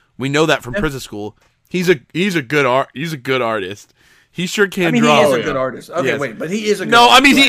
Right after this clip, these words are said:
Speaker 3: right?
Speaker 1: is, but, like, he's, he knows, mm-hmm. Um,
Speaker 3: Hmm.
Speaker 1: but,
Speaker 3: But he is a
Speaker 1: uh,
Speaker 3: good artist.
Speaker 2: Cultured artist. He's
Speaker 1: He's
Speaker 2: very
Speaker 1: cultured.
Speaker 2: cultured.
Speaker 1: He's very cultured.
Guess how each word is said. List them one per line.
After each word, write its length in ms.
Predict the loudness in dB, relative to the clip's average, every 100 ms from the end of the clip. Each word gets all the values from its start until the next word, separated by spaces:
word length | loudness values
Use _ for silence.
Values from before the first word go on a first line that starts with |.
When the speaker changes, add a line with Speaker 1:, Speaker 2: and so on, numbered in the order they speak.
| 6
Speaker 3:
right? 120 | 4
Speaker 1:
is, 100 | 4
but, 160 | 0 2
like, 180 | 2
he's, 240 | 0 -6 -4
he 240 | -4 -2
knows, 340 | 2 4 2 0
mm-hmm. 480 | -4 -6 -6 -8 -10 _ _ _ _
Um, 320 | -6 -4 -4 -4
Speaker 3:
Hmm. 60 | -6 -10 _ _ _ -6
Speaker 1:
but, 200 | 4 4
Speaker 3:
But 60 | 6
he 40 |
is 200 | 4 4
a 80 | 4
Speaker 1:
uh, 40 |
Speaker 3:
good 100 | 2
artist. 200 | -4 -2
Speaker 2:
Cultured 500 | -2 -2 -2 -4 -4 -4
artist. 440 | -4 -4 -8 -12
He's 80 | -8
Speaker 1:
He's 80 | -6
Speaker 2:
very 60 | -2
Speaker 1:
cultured. 140 | -4 -4
Speaker 2:
cultured. 100 | -10
Speaker 1:
He's 120 | -12 -12
very 160 | -12
cultured. 360 | -12 -18 -20